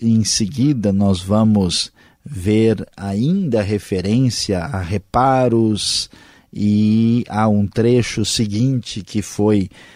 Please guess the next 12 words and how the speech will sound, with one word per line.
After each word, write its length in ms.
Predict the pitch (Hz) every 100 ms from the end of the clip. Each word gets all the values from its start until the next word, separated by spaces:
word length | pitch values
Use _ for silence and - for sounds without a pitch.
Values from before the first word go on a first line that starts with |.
| _
aí 340 | - 101 104 -
construído 720 | 113 110 - 104 101 104 92
pelos 320 | 98 95 85
homens 280 | 87 92 87
de 100 | 92
Tecoa. 600 | 151 139 135 135 139 127
No 220 | 107 101
versículo 800 | 92 104 90 - 131 - 120 104
seis, 560 | - - 123 131 110 92
a 80 | 92
porta 580 | - 110 107 92 101
de 300 | 98 92 95